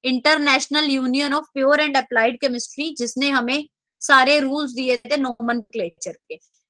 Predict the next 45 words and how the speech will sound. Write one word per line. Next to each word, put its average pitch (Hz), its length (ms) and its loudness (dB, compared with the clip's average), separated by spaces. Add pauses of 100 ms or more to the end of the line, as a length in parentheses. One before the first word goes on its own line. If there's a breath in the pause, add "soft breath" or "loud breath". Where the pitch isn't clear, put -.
(200)
जब 262 180 2
हम 302 180 0
वो 311 140 4
पढ़ेंगे 302 440 0
ना, 302 380 2
अ, 254 220 -2
क्या 269 160 0
कहते 254 320 -4
हैं 247 80 -2
उसको, 220 420 -2 (600)
ऑर्गेनिक 285 460 4
केमिस्ट्री, 269 540 -2 (260)
तो 294 80 0
किसी 330 400 0
भी 392 100 -4
मॉलिक्यूल 311 480 2
को 330 60 0
किस - 260 -4
तरह 311 200 4
से 339 120 -2
नाम 277 300 4
दिया 269 280 0
जाता 247 220 -2
है, 330 160 -4
उसको 285 240 -4
हम 269 140 0
बोलते 233 260 0
हैं 339 140 2 (520)
आईयूपीएससी 277 600 0
ने 269 140 0
रूल 240 240 -2
दिए। 156 280 -12 (180)
ठीक 233 120 -12
है, 339 120 6
आईयूपीएससी 269 680 0
की 277 80 -2
फुल 277 220 -2
फॉर्म 269 220 0
क्या 269 140 2
है, 339 120 -2
ये 269 120 0
सबको 254 220 -2
पता 262 200 2
होनी 262 220 2
चाहिए। 269 300 -4